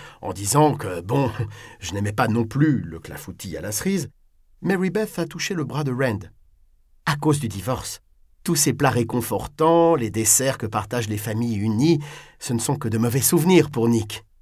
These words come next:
C'était idiot, mais incroyablement touchant. Ces gens qui dépensaient une telle énergie à essayer de me comprendre. L'explication ? Je n'aime pas les cerises.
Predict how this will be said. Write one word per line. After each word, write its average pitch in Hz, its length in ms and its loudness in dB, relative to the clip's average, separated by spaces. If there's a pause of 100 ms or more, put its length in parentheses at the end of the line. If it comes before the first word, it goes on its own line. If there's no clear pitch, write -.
(1080)
C'était 135 420 -6
idiot, 117 460 -2
mais 117 180 -6 (200)
incroyablement 123 720 -4
touchant. - 500 -10 (800)
Ces 147 200 0
gens 135 360 -2
qui - 160 -14
dépensaient 117 560 -6
une 95 200 -8 (160)
telle 196 200 -4
énergie 107 580 -4
à - 60 -4
essayer 90 400 -6
de 90 100 -8
me 85 80 -10
comprendre. - 600 -14 (760)
L'explication ? 120 760 -4 (960)
Je 101 140 -6
n'aime 78 260 -6
pas 85 200 -8
les - 120 -14
cerises. - 460 -14